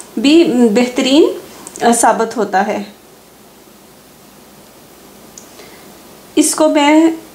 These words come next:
ड्राई होने तक लगा रहने दूंगी। जब ये ड्राई हो जाएगा, दस से पन्द्रह मिनट ये लेता है ड्राई होने में। ड्राई होने के बाद मैं इसको धो लूँगी।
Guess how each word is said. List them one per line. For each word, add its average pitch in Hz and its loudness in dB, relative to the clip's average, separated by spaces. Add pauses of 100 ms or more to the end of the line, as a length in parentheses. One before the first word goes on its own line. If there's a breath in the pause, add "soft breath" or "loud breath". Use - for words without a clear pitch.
(120)
ड्राई 247 2
होने 269 -4
तक 302 -4 (160)
लगा 240 2
रहने 285 0
दूंगी। 294 -2
जब 277 -2
ये 247 -4
ड्राई 226 0
हो 247 -2
जाएगा, 254 0 (320)
दस 240 0
से 285 0
पन्द्रह 277 0
मिनट 277 -2
ये 269 -4
लेता 240 0
है 302 4
ड्राई 240 0
होने 277 0
में। 339 2 (520 loud breath)
ड्राई 262 0
होने 285 0
के 285 -6
बाद 285 0
मैं 254 -8
इसको - -2 (1500 loud breath)
धो 226 4
लूँगी। 196 0